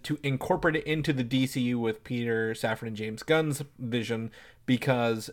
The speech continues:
there are so few references to the larger D C E U, um, in this. So, um, it may not be the first movie in Gods and Monsters, but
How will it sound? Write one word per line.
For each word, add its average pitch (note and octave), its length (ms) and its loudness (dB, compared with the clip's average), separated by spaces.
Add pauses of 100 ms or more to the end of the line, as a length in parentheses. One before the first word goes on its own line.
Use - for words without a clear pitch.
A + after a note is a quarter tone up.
there A#2 280 4
are A2+ 40 4
so A2 240 2
few F3 260 -4
references A2 720 0
to B2 100 -2
the A2 60 2
larger G2+ 560 -4
D A2+ 180 -4
C G#2+ 160 -8
E G#2 240 -12 (160)
U, D2 220 -18 (320)
um, - 280 -14
in G2 140 -16
this. - 340 -16
So, G#2 420 -6 (500)
um, G2 440 -6 (680)
it D3 100 0
may D3 140 6
not C#3 180 2
be C#3 100 4
the A#2+ 100 2
first D#3+ 320 0
movie C#3+ 360 4
in A#2 120 -2
Gods B2 320 2
and A#2 100 -2
Monsters, C3 500 0
but - 180 -4